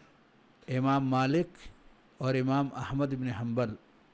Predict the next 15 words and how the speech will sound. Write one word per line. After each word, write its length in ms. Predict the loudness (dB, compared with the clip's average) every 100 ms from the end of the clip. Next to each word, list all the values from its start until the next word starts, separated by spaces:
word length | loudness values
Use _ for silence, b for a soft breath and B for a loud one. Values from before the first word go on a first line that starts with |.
| _ _ -20 _ -20 -20 _ _ -16
रहमहुमुल्लाह 920 | -4 -2 0 0 0 0 0 0 0
का 160 | 0 -2
एक 180 | -4 -6 -2
कौल 320 | 0 2 0
में 160 | -2 -2
पेश 260 | -2 -2 -4
करके 340 | -6 -6 -6 -6 -6 -12 -20 _ _ -20 _ _ _ -20 _ -4
और 220 | 2 2
फिर 220 | 2 2
उस 180 | 2 0
वाक़े 320 | -2 0 -2
को 120 | -2 -2
पेश 240 | -4 -4
करता 300 | -6 -8
हूँ। 80 | -12